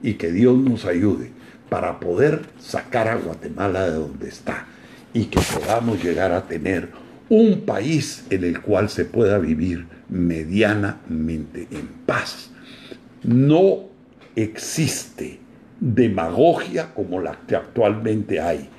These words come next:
propuestas como las que actualmente existen y oigo todos los días, comentarios como los que todos los días me hacen los políticos de Guatemala, que vayan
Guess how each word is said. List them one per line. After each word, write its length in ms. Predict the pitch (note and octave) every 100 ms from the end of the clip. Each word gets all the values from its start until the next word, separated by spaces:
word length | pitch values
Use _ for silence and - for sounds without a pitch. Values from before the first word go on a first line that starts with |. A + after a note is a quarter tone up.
| - - - -
propuestas 840 | C#3+ - - E3+ D3+ - E2 -
como 260 | - G#2+ F#2+
las 200 | F2 -
que 120 | -
actualmente 720 | - - C#3 C#3 C#3+ C3 B2+
existen 560 | A2 - B2+ - G2 F#2+
y 120 | G2
oigo 480 | A2 B2+ G#2 G2 - -
todos 360 | E3 F3 D#3+
los 300 | B2+ G2+ F2
días, 320 | - E2 - - - - - -
comentarios 920 | D#3+ D#3 C#3+ B2+ - D#3 E3+ E3+ D#3
como 260 | C3+ C3 B2
los 180 | A2 -
que 140 | B2+
todos 600 | - - - G#3 G#3+ G3+
los 260 | D#3+ C#3+ C#3+
días 380 | G#3 G#3 F#3+ D#3
me 160 | D#3
hacen 320 | E3 F#3 E3
los 100 | C3+
políticos 720 | - - A#2+ E3 D#3 C#3+ B2 G#2
de 80 |
Guatemala, 640 | G2 F#2+ - C3 F#3+ A3+ A3+ - - - - - -
que 120 | A2
vayan 460 | G2 D3 C3+ C3